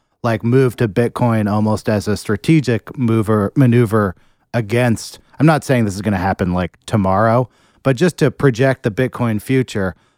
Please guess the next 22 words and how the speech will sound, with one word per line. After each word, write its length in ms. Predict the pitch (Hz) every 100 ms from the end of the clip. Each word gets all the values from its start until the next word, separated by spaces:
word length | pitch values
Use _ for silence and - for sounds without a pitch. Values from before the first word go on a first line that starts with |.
| _
all 180 | 147 160
these 140 | 165
people 300 | - 156 131
who 60 | 120
are 100 | 117
fed 260 | - 131 127
up 200 | 117 -
with 200 | 104 104
U 300 | 104 135 131
S, 180 | 123 -
with 180 | 120 -
the 80 | 113
U 180 | 131
S 340 | 120 113 - - _ _
hegemony 760 | - 175 143 123 117 110 104 - _ _ _ _ _ _
could 260 | - 180 135
move 560 | 127 135 131 113 - _
to 120 | 120
Bitcoin 640 | 104 131 - 123 113 107 101
as 260 | - 110 98
an 140 | 101
attack 520 | 95 - 131 113 98